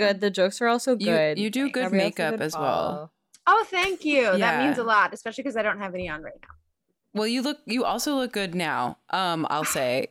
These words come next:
Speaker 2: can you l-, say your handle?
Speaker 3: Naturally beautiful.
Speaker 2: Mm-hmm.
Speaker 3: Oh yeah, my handle's Grabby L, uh, and I'm making a
Speaker 2: Oh.
Speaker 3: boob honking motion with my hands.
Speaker 2: <laughs>
Speaker 3: Um, that's a callback to having huge boobs.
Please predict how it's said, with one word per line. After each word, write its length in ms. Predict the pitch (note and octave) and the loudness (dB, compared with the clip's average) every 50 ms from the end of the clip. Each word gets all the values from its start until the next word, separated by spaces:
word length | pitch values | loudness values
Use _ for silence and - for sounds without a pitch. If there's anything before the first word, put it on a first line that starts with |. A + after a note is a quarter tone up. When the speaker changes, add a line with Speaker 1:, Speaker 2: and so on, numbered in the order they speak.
| - | -6
Speaker 2:
can 160 | - A3+ A#3+ A#3+ | -6 -2 0 0
you 300 | C#4 D#4 E4 D#4+ C4+ A#3+ | 2 2 2 2 0 0
l-, 40 | - | -2
say 200 | - - A#3+ G#3+ | -2 -4 -4 -2
your 120 | A3 A3 A3 | -2 -2 -2
handle? 400 | G3+ G#3 - A3+ A3+ A3+ A3 A#3 | -2 0 2 4 4 4 4 2
Speaker 3:
Naturally 340 | B3+ B3+ A3+ A3+ A3 G#3+ | 0 0 -2 -2 -4 -6
beautiful. 720 | G#3 F#3 F#3+ F3+ F3 E3 F3 - - - - - A3 - _ - | -4 -4 -4 -4 -2 -4 -6 -8 -10 -8 -8 -8 -8 -10 _ -8
Speaker 2:
Mm-hmm. 320 | - F#3 F#3 - F#3 E3+ F3 | -6 -6 -4 -2 -2 2 4
Speaker 3:
Oh 20 | C#4 | 6
yeah, 180 | C#4+ C4+ B3 | 6 6 4
my 160 | A3 A3+ A#3 | 4 2 0
handle's 520 | A#3+ B3 B3 B3+ C4 C#4+ C#4 C#4+ C4+ G#3 G3+ - _ - | 0 2 0 2 4 4 4 4 2 0 -6 -16 _ -4
Grabby 520 | G3+ G#3 F#3+ F#3+ G3+ G#3 G3+ G#3+ G#3 G3 | 0 2 2 4 2 2 0 -2 -2 -2
L, 580 | F#3 E3+ E3 F3 F#3 F#3+ A3 B3 C#4+ D#4 D#4+ - _ _ _ - | -2 0 0 0 0 -2 -4 -6 -6 -6 -6 -8 _ _ _ -8
uh, 200 | G3+ F#3+ F#3 F#3 | -6 -4 -2 -2
and 100 | A3 C4+ | -2 -2
I'm 120 | D4+ E4 D4+ | 0 0 0
making 320 | G#3+ F3+ D#3 D#3 G#3 G3+ | 0 0 0 -2 -2 -2
a 40 | G3 | -4
Speaker 2:
Oh. 20 | |
Speaker 3:
boob 360 | G3+ - F#3 F#3 G3 G3+ F#3+ G#3 | -4 -2 -2 -2 -2 -2 -4 -4
honking 680 | - F#3+ F#3 F3+ F#3+ F#3 G#3+ G3 G3 F#3+ F#3+ F#3 F3+ | 0 0 0 0 0 -2 -2 -2 -2 -2 -2 -4 -4
motion 560 | F3+ F3+ F3 G3+ - - - G#3 G#3 G3 G3+ | -2 -2 -2 -2 -4 -2 -2 -2 -2 0 -2
with 160 | G3+ F#3 F#3+ - | -2 -2 -2 -2
my 120 | - F#3+ F3+ | -4 -4 -4
hands. 800 | E3+ F#3+ G3 F#3+ G3 F3+ F3+ F#3+ G3+ A#3 C4 C#4+ D#4 A3 A#3 D4+ - D#4 G#3 - - A3+ - | -4 -4 -4 -2 0 0 0 0 0 -2 0 0 0 0 -2 -4 -4 -6 -6 -4 -6 -8 -8
Speaker 2:
<laughs> 100 | - - | -4 0
Speaker 3:
Um, 280 | G#3 G#3+ G3+ G3 F#3+ F3 | 2 4 4 4 2 2
that's 200 | A#3 B3 B3 - | 0 0 2 0
a 40 | B3+ | -2
callback 600 | - - A#3+ A3 G#3+ G#3+ - G3+ G3 G3 G3 - | 0 2 4 4 4 4 4 4 2 2 2 0
to 100 | - G#3+ | -4 -2
having 340 | G3 F3+ F3 E3 E3+ F#3+ G3+ | 0 0 0 -2 -6 -8 -8
huge 320 | F3+ G3 F#3 F3 E3 - - | -8 -8 -8 -8 -10 -12 -8
boobs. 360 | - D#3 C3 - F3 - - | -6 -6 -6 -6 -8 -12 -16